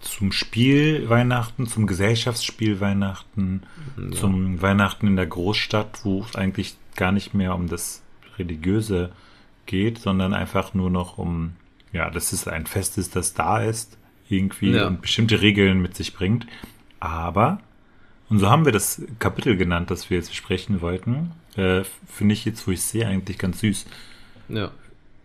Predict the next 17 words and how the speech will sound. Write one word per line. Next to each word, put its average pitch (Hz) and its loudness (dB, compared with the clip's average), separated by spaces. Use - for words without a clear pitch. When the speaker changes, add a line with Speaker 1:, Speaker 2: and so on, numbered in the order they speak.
Speaker 1:
Nicht 117 2
nur 135 0
Vernunft 117 4
und 104 0
Sachlichkeit, - -6
nein, 95 0
auch 101 -4
Zauber 113 -2
herrscht - -8
in 85 -6
der 76 -8
Welt. 78 -12
Und 104 2
Speaker 2:
Ja. 92 4
Speaker 1:
über 98 4
diesen 120 0
Zauber 107 2